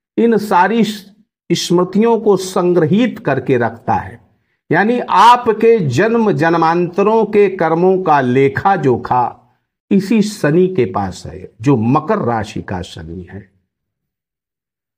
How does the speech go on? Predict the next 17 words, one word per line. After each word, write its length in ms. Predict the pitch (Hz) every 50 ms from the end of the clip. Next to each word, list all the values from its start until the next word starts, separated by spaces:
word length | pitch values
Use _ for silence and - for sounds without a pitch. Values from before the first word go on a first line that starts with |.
| _ _ _ _ _ _ _ _ -
और 180 | 214 247 262 247
इस 280 | 254 269 277 208 -
जन्म 480 | 226 190 147 165 220 247 269 262 262 254
में 500 | 240 214 143 98 85 - - - - - _ _ -
जैसे 280 | 135 175 185 185 214 208
कहते 340 | 208 202 196 214 208 233 220
हैं 160 | 208 214 233
ना 140 | 254 233 208
कि 140 | 208 175 147
जन्म 340 | 127 131 196 226 233 220 214
जन्मांतर 800 | 170 170 175 175 175 170 165 170 175 180 175 180 - 220 233 214 208
के 220 | 208 208 208 202 185
किए 380 | 190 196 190 185 190 196 185
हुए 340 | 165 160 165 175 180 180 170
जितने 420 | 139 151 147 151 156 160 170 165 151
कर्म 320 | 151 - 185 233 240 208 165
हैं 320 | 123 104 104 101 - -